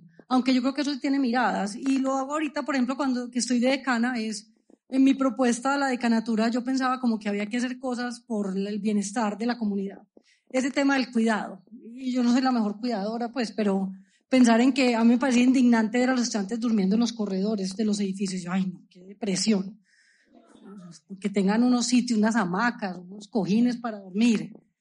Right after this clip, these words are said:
que los profesores tengan un sofá decente para tomarse un café, pues un buen café.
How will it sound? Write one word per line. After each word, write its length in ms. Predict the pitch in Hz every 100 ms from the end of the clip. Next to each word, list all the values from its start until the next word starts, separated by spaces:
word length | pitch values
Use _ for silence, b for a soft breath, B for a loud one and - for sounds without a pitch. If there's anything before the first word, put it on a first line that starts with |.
| _
que 120 | 247
los 160 | 247 240
profesores 400 | 247 226 220 214
tengan 280 | 247 254 254
un 120 | 247
sofá 240 | 247 247
decente 360 | 247 247 247 247
para 120 | 220
tomarse 280 | 202 185 202
un 100 | 226
café, 500 | 233 220 269 214 185
pues 140 | 208
un 80 | 190
buen 160 | 196 226
café. 560 | 240 - 254 196 -